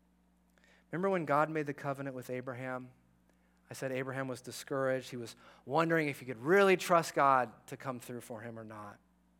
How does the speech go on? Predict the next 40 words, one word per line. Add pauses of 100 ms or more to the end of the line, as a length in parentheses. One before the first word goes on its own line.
(600)
That
God
didn't
need
the
whole
covenant
ceremony,
the
oath,
the
sacrifice. (460)
All
of
that
was
for
Abraham's
benefit,
to
reassure (460)
him. (1500)
For
the
rest
of
his
life, (680)
Abraham
would
look
back
and
remember
the
time
when
the
living
God